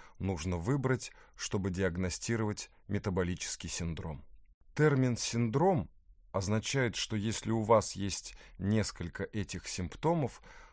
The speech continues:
то, вероятно, скоро будут и остальные, так как они взаимосвязаны и часто проявляются вместе. Повышенный уровень инсулина, низкий уровень Л П В П холестерина, лишний вес,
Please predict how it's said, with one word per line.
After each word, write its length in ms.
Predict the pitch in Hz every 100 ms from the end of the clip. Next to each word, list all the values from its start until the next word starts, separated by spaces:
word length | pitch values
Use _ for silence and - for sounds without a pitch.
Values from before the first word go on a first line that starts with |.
| -
то, 100 | -
вероятно, 680 | 101 107 113 131 165 143 127
скоро 320 | - - 131 127
будут 360 | 123 127 -
и 80 | 117
остальные, 840 | 120 - 127 123 127 120 85 71 - - - -
так 200 | 92 92
как 240 | - 85 98
они 340 | 101 143 147 - -
взаимосвязаны 1040 | 87 92 101 92 - - 131 143 139 139 131 - - -
и 100 | 98
часто 420 | - 113 - 113
проявляются 720 | - 95 87 85 90 90 -
вместе. 540 | 82 85 78 - - - - - - - - - - - -
Повышенный 640 | 98 131 143 - 123 120
уровень 460 | - 123 120 117 113
инсулина, 800 | 110 107 - - 117 123 131 139 - - - -
низкий 520 | 104 113 - 117 -
уровень 460 | 110 104 104 101 98 - -
Л 160 | 110
П 280 | - 117 101
В 180 | 82 95
П 180 | - 98
холестерина, 800 | - 92 85 - 101 123 131 123 - - - 95
лишний 460 | 110 110 - 98
вес, 380 | 92 135 - -